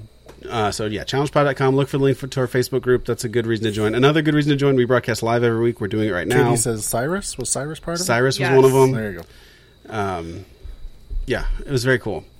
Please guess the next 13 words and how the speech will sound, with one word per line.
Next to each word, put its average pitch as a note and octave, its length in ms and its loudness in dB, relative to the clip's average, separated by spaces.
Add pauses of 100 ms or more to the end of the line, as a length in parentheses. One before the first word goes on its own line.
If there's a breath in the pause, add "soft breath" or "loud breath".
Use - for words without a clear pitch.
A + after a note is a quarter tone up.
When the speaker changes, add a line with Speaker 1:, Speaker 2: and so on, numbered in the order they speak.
(480 loud breath)
Speaker 2:
And D3 300 -6
Katie E3 200 2
was C#3 140 2
able B2 180 2
to G#2+ 60 0
say D3 140 2
that A2+ 120 0
'cause G#2 120 -12
she's A2+ 140 -6
watching G#2+ 320 -4
live G#2+ 360 2
on G2+ 140 -4
Facebook. A#2+ 420 -8